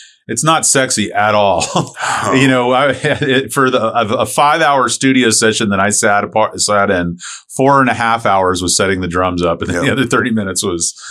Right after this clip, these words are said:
Speaker 2: Yep.
Speaker 1: every other part of it. And so it's, it's literally like fixing your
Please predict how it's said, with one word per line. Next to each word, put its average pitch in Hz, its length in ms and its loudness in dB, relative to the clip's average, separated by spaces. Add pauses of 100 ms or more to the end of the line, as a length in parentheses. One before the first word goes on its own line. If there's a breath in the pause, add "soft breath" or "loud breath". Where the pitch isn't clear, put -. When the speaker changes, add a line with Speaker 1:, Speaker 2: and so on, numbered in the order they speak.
Speaker 2:
Yep. 85 200 -4
Speaker 1:
every 113 240 0
other 104 160 0
part 107 300 2
of 85 140 -2
it. 82 160 -6
And 95 120 -4
so 98 280 0
it's, - 260 -2 (420 loud breath)
it's 127 220 -2
literally 151 440 4
like 110 400 0 (360)
fixing 131 440 0
your 95 400 2